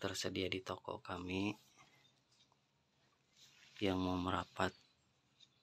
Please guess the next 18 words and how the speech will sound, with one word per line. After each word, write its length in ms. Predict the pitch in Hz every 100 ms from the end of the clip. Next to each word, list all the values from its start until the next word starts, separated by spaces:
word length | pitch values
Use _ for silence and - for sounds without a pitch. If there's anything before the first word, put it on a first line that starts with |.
| _
ke 100 | -
lokasi 680 | 92 90 92 - - - -
silahkan, 640 | - 85 87 87 - 95 117 123 -
stok 400 | - - - - _ - _ _ _ _ _ _ _ _ _ _ -
ready 480 | 101 95 92 104 104
ya, 80 | 104 110
banyak. 400 | 107 95 92 113 - _ - _ _ _ _ _ _ _ - - - - - - _ _ _
Tempatnya 880 | 87 90 - - 95 _ 101 98
di 640 | 95 98 95 - 95 - - - - - _ _ _ _ - _ _ _ _ _ - _ _ -
Desa 340 | 98 95 - 98
Nerimang 560 | 92 98 92 98 95
ya, 160 | - - - - - - - - 807 - - - - - _
Kecamatan 720 | - - 90 92 - 92 90
Conggeang, 540 | - 92 90 98 98 95
Kabupaten 640 | 90 - - - - 87
Sumedang, 640 | - 90 87 98 98 98
Jawa 180 | 95 95
Barat. 320 | 98 104 90